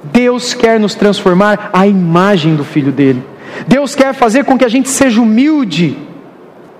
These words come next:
como Jesus foi. E porque Jesus se humilhou mais do que todos os homens, em um nível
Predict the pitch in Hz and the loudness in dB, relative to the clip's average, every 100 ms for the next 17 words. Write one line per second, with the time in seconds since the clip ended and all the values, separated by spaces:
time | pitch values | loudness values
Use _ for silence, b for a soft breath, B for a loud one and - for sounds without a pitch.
0 | - 202 208 214 208 233 - 208 214 202 | -4 0 2 2 0 -4 0 2 2 -2
1 | - B B B B - 302 311 269 269 | -8 B B B B 2 2 0 2 2
2 | 226 320 - - 285 285 277 247 208 220 | 2 0 0 0 2 0 0 2 2 2
3 | 190 156 - 202 247 208 226 226 - 302 | 0 -4 -2 0 2 0 0 0 0 0
4 | 330 285 294 330 233 190 165 139 - - | 0 0 0 2 2 0 0 -4 -6 -10
5 | B 233 247 269 285 262 220 240 294 311 | B -2 2 4 2 2 2 2 2 0
6 | 277 349 359 | 0 0 -2